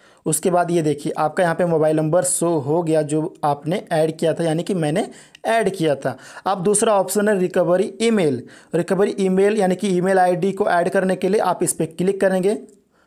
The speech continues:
फिर से आपका वही प्रोसेस है, आपके ईमेल आईडी का यहाँ पे पासवर्ड मांगेगा, वो पासवर्ड आपको फिल करना है एक्सेस करने के लिए। So, मैं अपने ईमेल आईडी का पासवर्ड फिल कर देता हूँ। उस,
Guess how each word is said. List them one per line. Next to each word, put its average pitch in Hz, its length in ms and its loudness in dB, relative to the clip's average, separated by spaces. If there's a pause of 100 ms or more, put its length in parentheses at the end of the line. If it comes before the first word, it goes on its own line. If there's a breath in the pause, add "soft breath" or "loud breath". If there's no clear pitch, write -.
(140)
फिर 185 160 0
से 190 140 0
आपका 185 280 0
वही 165 200 2
प्रोसेस 190 480 0
है, 208 140 -2 (280 loud breath)
आपके 185 520 0 (280)
ईमेल 202 280 2
आईडी 170 320 2
का 170 180 0
यहाँ 165 280 0
पे 156 80 0
पासवर्ड 156 440 0
मांगेगा, 185 400 0
वो 160 180 0
पासवर्ड 160 500 0 (120)
आपको 160 400 -2
फिल 196 340 -2
करना 151 360 0
है 156 220 0 (320 loud breath)
एक्सेस 175 520 -2
करने 147 360 0
के 151 180 -2
लिए। 160 260 0 (220 loud breath)
So, - 160 -2
मैं 175 120 2
अपने 170 380 0
ईमेल 170 240 0
आईडी 160 220 0
का 160 140 0
पासवर्ड 156 640 0 (300 loud breath)
फिल 147 280 2 (140)
कर 180 140 4
देता 196 300 0
हूँ। 208 200 -2
उस, 170 180 -6